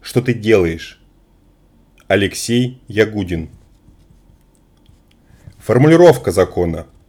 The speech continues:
Закон успеха. Получение положительного результата в деятельности даёт достижение. Положительное понимание,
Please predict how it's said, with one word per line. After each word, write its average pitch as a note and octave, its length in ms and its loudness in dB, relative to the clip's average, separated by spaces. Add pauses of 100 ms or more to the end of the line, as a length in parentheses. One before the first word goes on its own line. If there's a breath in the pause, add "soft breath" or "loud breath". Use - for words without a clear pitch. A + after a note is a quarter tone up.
(1080)
Закон F#2+ 640 0 (380)
успеха. B2 720 -2 (1500)
Получение A#2+ 720 0
положительного G#2 720 0
результата F#2 720 -4 (360)
в F2+ 120 -14
деятельности F2+ 920 -6 (280)
даёт G2 560 0 (120)
достижение. G2 960 -6 (2250)
Положительное A#2+ 720 4
понимание, G2+ 800 0